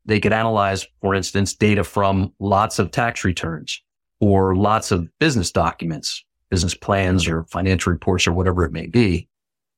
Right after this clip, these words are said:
to identify patterns that, you know, human beings would be hard-pressed to see just because of the volume of data that would be required to see them. And then based on these patterns, the A I can suggest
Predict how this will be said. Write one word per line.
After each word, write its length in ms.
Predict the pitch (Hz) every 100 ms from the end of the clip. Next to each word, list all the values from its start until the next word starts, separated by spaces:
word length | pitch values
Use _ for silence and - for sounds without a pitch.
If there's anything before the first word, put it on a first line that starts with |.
| _
to 100 | -
identify 540 | 127 117 131 127 - 117
patterns 460 | - 131 131 123
that, 180 | 107 101 - _ _ _ _ -
you 100 | 95
know, 60 |
human 400 | 90 151 127 101
beings 420 | 107 156 107 98
would 140 | 107 92
be 80 | 98
hard-pressed 560 | 113 110 - 113 -
to 60 | -
see 280 | - 151 110
just 240 | 135 -
because 560 | 101 - 104 98 - - _
of 160 | 95 95
the 80 | 90
volume 420 | 101 113 110 101
of 160 | 90
data 300 | 87 110 110
that 180 | 90 95
would 140 | 101 92
be 220 | 101 92
required 640 | 90 87 95 92 90 87 _ _ _
to 100 | -
see 260 | 95 - 110
them. 200 | 82 80 _ _ _ _ _ _ -
And 100 | 127
then 160 | 135
based 320 | 120 165 160
on 120 | 151 135
these 180 | 127
patterns, 640 | 117 131 131 117 107 110 - - _ _ _ _ _
the 160 | 104 110
A 140 | 117
I 340 | 110 110 110 110 _ _ -
can 160 | 107
suggest 720 | 101 101 92 110 107 - -